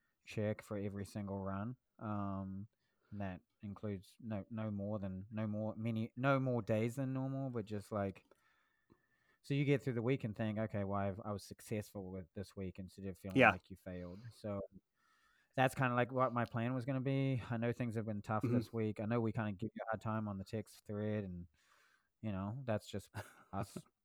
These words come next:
Speaker 1: trying to
Speaker 2: Yeah.
Speaker 1: make you, you know, get through it. But, um,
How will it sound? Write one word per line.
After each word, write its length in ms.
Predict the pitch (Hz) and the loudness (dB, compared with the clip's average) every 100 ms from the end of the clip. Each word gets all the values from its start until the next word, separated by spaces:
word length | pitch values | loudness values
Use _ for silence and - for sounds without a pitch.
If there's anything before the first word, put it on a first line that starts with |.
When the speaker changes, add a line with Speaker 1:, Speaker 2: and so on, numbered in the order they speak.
| - | -10
Speaker 1:
trying 220 | - 104 | -4 -2
to 160 | 98 98 _ _ _ _ _ _ _ - | -4 -6 _ _ _ _ _ _ _ 2
Speaker 2:
Yeah. 180 | 113 - _ - | 2 2 _ -10
Speaker 1:
make 340 | 104 98 - | -4 -4 -4
you, 120 | 98 - - - 82 - _ _ | -8 -10 -16 -20 -20 -20 _ _
you 80 | 104 | -10
know, 140 | 92 98 - | -8 -10 -10
get 180 | - 92 | -6 -6
through 240 | 104 101 113 | -4 -4 -4
it. 60 | - | -6
But, 160 | 101 98 | -6 -6
um, 480 | 113 101 92 92 92 | -6 -4 -4 -6 -10